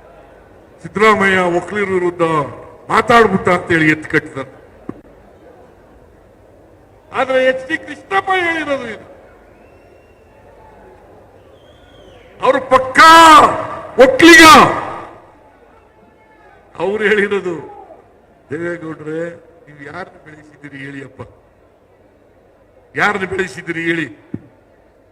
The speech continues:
ಅದಕ್ಕೆ ನಾನು ಹೇಳಿದೆ, ಚನ್ನಪಟ್ಟಣದಲ್ಲಿ ಹೇಳಿದೆ, ದೇವೇಗೌಡ ಯಾವಾಗಲೂ ಹೇಳ್ತಾರೆ, ಸಿದ್ದರಾಮಯ್ಯನನ್ನ ನಾನು ಹಣಕಾಸಿನ ಮಂತ್ರಿ ಮಾಡಿದೆ,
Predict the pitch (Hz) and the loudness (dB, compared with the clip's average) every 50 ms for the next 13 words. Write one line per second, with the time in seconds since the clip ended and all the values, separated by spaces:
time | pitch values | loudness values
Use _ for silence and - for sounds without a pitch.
0 | _ _ _ _ _ _ _ _ _ _ _ _ _ _ _ _ _ _ _ _ | _ _ _ _ _ _ _ _ _ _ _ _ _ _ _ _ _ _ _ _
1 | _ _ _ _ _ _ _ _ _ _ _ _ _ _ - 143 175 196 - - | _ _ _ _ _ _ _ _ _ _ _ _ _ _ -14 -12 -12 -12 -10 -10
2 | 208 202 202 202 196 196 220 226 226 214 196 - - 208 208 208 - 220 214 214 | -10 -8 -8 -8 -6 -4 -4 -4 -4 -4 -6 -6 -8 -10 -8 -6 -8 -6 -6 -6
3 | 208 196 202 208 202 208 220 240 233 226 214 196 160 135 - - - - - - | -10 -8 -8 -4 -2 0 0 0 0 0 -2 -2 -2 -6 -10 -20 -20 -20 -20 -20
4 | _ _ _ _ _ _ _ _ _ _ _ _ _ _ _ _ _ _ _ _ | _ _ _ _ _ _ _ _ _ _ _ _ _ _ _ _ _ _ _ _
5 | _ _ _ _ - 160 214 240 254 247 247 233 220 233 226 220 233 247 254 254 | _ _ _ _ -2 0 4 4 6 6 4 2 2 2 0 2 2 2 4 4
6 | 254 254 254 247 247 247 254 254 247 240 233 220 - - 220 - 220 254 262 254 | 2 2 4 4 4 4 4 0 0 0 0 0 -2 -6 -10 -6 -4 -4 -2 -2
7 | 254 247 240 240 240 233 233 226 220 220 220 220 214 196 175 - - - - - | -2 -2 -2 -2 -4 -6 -10 -10 -10 -10 -10 -10 -10 -12 -14 -16 -20 -20 -20 -20
8 | _ _ _ _ _ _ _ 220 _ _ _ _ _ _ _ _ _ _ _ _ | _ _ _ _ _ _ _ -20 _ _ _ _ _ _ _ _ _ _ _ _
9 | 175 233 269 285 277 269 254 233 226 247 - - 311 320 311 254 214 285 277 254 | -4 -2 -2 0 0 0 0 0 -2 -6 -4 -2 0 2 4 2 2 0 -2 -6
10 | 254 247 - 226 240 240 220 220 214 208 190 196 196 190 180 170 156 | -8 -8 -8 -12 -12 -10 -10 -10 -10 -10 -8 -8 -8 -8 -8 -8 -10